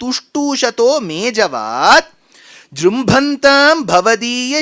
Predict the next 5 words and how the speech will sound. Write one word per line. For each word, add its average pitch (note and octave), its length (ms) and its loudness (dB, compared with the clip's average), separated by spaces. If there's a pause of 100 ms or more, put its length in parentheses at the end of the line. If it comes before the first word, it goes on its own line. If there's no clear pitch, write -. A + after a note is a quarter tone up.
(140)
சிஞ்சித A#3 600 -4
சுதா B3+ 360 4
சந்தோக B3 880 0
சந்தேகதாஹா." F3+ 1400 -2 (920)
அதாவது D3 680 -14